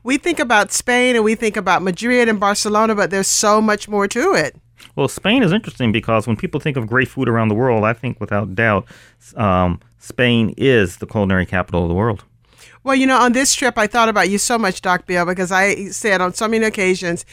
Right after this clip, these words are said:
Speaker 1: if Doc Bill was here, he would just dig right into this food scene. For culinary travelers, it is definitely the spot to go to. And yes, uh, you know, I just got back from an area called Castilla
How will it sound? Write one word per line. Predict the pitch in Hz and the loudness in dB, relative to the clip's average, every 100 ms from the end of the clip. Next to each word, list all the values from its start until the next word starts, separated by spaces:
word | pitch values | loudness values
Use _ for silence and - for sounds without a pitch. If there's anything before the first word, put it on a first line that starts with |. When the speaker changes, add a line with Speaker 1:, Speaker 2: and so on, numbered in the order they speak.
| - - | -20 -14
Speaker 1:
if | 196 | -6
Doc | 269 302 - | 0 0 0
Bill | 262 254 233 | 0 2 2
was | 220 | 0
here, | 196 180 185 | 0 0 0
he | 262 | 0
would | 262 190 | -2 -4
just | 196 175 | -10 -8
dig | 202 208 190 | -2 0 0
right | 180 208 220 202 | 0 2 2 2
into | 190 190 185 170 | 0 -2 -4 -4
this | 180 - | -4 -6
food | 208 196 185 | -2 0 0
scene. | 175 165 160 - - - | -4 -4 -4 -12 -20 -16
For | - | -10
culinary | 214 294 302 285 277 277 | -4 0 2 2 2 0
travelers, | 285 269 262 262 262 - | 0 0 0 0 0 0
it | 220 220 | -2 -2
is | 196 | -2
definitely | 185 202 - 180 170 175 170 165 - - | -2 -2 -2 -2 0 0 -2 -6 -14 -8
the | 185 | -4
spot | - 208 175 - | -2 0 0 -2
to | 185 | -4
go | 180 180 | -2 -2
to. | - 160 147 151 - - - - | -2 -6 -6 -10 -20 -20 -20 -6
And | 220 220 220 | 0 2 4
yes, | 226 247 285 - - | 4 2 0 -4 -2
uh, | |
you | 233 240 | 0 2
know, | |
I | 208 | 0
just | 233 - | -2 -2
got | 311 233 | -4 0
back | 240 254 | 0 -2
from | - 214 208 208 - - - | -2 0 2 0 -4 -12 -6
an | 220 - | -6 0
area | 220 254 | 0 0
called | 269 240 202 208 220 | 0 0 2 2 0
Castilla | 220 - - 240 262 269 285 | -4 -4 -2 0 2 2 2